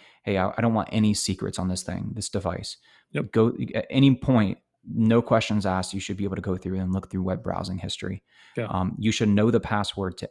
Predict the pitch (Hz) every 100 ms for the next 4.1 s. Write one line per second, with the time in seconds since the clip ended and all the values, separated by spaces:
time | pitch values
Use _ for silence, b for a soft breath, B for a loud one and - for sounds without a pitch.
0 | - 110 95 104 98 92 92 90 92 90
1 | - - - _ _ - 117 101 92 87
2 | 110 127 110 - 101 98 - 107 104 98
3 | 95 95 90 95 98 95 92 98 92 -